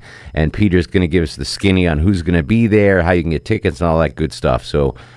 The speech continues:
um, one of the biggest events in Atlanta every year is Music Midtown.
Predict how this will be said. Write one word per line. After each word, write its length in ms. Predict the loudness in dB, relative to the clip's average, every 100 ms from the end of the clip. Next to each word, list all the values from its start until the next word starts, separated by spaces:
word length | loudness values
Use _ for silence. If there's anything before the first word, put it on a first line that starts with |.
| -8 0
um, 400 | 0 0 -2 0
one 240 | 2 2
of 80 | 0
the 60 |
biggest 360 | 0 2 0 -2
events 400 | 2 2 2 -2
in 160 | 0 0
Atlanta 420 | 2 2 2 2
every 280 | 0 0 0
year 240 | 2 2
is 160 | 0 0
Music 300 | -2 -2 -2
Midtown. 480 | -2 0 0 0